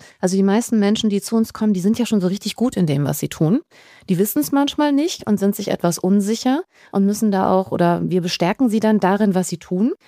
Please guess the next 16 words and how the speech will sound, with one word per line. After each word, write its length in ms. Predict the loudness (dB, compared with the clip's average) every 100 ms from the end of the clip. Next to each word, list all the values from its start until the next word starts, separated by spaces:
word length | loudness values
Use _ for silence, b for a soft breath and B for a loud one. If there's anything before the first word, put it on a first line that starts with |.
| b
Und 500 | 2 2 0 -4 -2
dann 100 | 0
gibt's 260 | 0 -4 -2
manchmal 340 | 0 0 0
so 80 | -2
kleine 280 | -2 -2 -2
Stellschrauben, 720 | 0 0 0 -2 0 0 0
an 100 | -2
denen 200 | 0 0
kann 160 | 0 0
man 180 | 2 2
dann 180 | 2
so 60 | 0
ein 80 | -2
bisschen 280 | -4 -2 -2
drehen. 340 | 0 0 0